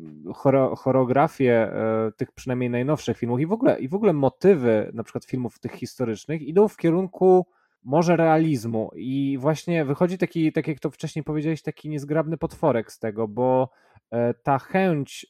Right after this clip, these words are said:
em, e, i-, inscenizacji takiej realistycznej, e, w połączeniu z brakiem ekspertów i brakiem tej, e,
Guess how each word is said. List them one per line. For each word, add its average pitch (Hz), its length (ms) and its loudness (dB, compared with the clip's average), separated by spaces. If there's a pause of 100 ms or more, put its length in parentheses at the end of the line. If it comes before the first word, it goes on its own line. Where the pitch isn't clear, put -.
em, 120 1200 0 (180)
e, 92 380 -8
i-, 107 300 -10
inscenizacji 139 680 0
takiej 139 200 0
realistycznej, 127 880 0
e, 120 200 4
w - 80 -6
połączeniu 143 400 0
z 131 60 -2
brakiem 139 340 2
ekspertów 135 720 0
i 131 60 -2
brakiem 127 400 0
tej, 123 320 2
e, - 80 -6